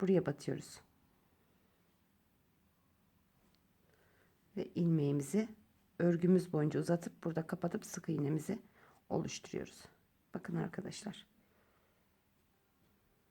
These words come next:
Şimdi ne yapıyorum? İki tane boş kaldı. Onları da normal sık iğne yapıp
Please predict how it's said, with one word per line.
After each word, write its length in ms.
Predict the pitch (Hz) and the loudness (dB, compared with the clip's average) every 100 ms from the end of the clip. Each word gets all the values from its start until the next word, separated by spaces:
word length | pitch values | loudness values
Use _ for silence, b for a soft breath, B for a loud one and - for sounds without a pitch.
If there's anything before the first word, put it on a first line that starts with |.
| _ _ _ _ _ _ b b b b b b b b _ _ | _ _ _ _ _ _ b b b b b b b b _ _
Şimdi 440 | - - 269 233 | -12 4 6 8
ne 40 | 226 | 8
yapıyorum? 600 | 214 202 185 180 220 294 - _ _ _ _ _ _ _ b b b b b b - | 8 6 4 4 4 0 -10 _ _ _ _ _ _ _ b b b b b b -10
İki 220 | - - | -10 -6
tane 320 | - 180 156 | 0 2 2
boş 200 | 156 165 | 2 -2
kaldı. 360 | - 160 151 - | -2 -2 -2 2
Onları 320 | 208 185 165 | 6 6 4
da 80 | 165 | 4
normal 380 | 170 170 170 170 | 4 6 4 2
sık 300 | 170 - 165 | 0 -8 -2
iğne 180 | 156 143 | 2 2
yapıp 520 | 143 143 226 - | 0 0 -2 -4